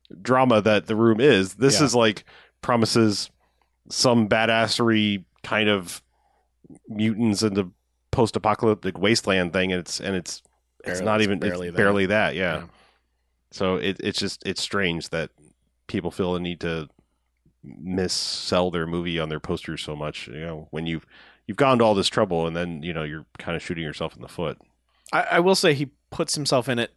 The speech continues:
Speaker 2: too much, uh, which hurts the film because you barely spend any time with Sid Haig. It's like, whenever they cut to Sid Haig, he's just raping.
Speaker 1: Mm-hmm.
Speaker 2: And you're like, "Oh, well, okay, that's this guy." But,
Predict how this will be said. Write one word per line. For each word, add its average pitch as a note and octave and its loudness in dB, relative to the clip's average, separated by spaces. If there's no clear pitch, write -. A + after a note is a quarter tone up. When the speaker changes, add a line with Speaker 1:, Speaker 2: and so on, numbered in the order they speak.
Speaker 2:
too - -8
much, A2 -6
uh, F#2+ 0
which G2+ -4
hurts - -2
the A#2+ -8
film A2 -2
because G#2 -4
you A#2+ -6
barely G#2+ 0
spend G#2 -4
any G#2 -6
time G#2+ -6
with F#2+ -8
Sid G2+ -4
Haig. G#2+ -4
It's F2+ -4
like, G2 -4
whenever C3 0
they A2+ 2
cut - -6
to G#2 -6
Sid G#2+ 0
Haig, G2+ -2
he's G2+ -12
just F2+ -8
raping. G2+ -4
Speaker 1:
Mm-hmm. A2 -8
Speaker 2:
And G#2+ -4
you're A2+ -2
like, A2+ -2
"Oh, G#2+ -2
well, G2+ -8
okay, G2 -8
that's G2+ -4
this G#2 -6
guy." F#2 -6
But, A#2 0